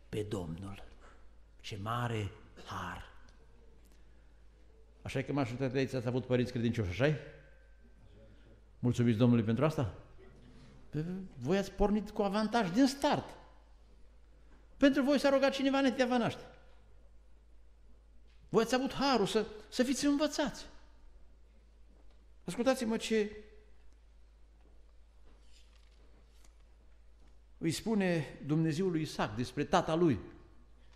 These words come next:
Genesa douăzeci și șase, versetul cinci. "Pentru că Avram a ascultat de porunca mea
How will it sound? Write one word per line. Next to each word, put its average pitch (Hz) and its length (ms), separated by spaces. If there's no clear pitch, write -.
Genesa 135 380
douăzeci 147 300
și 131 100
șase, 160 420
versetul 139 280
cinci. - 380
"Pentru 143 280
că 135 140
Avram 139 440
a 120 120
ascultat 147 540
de 226 100
porunca 139 440
mea 98 200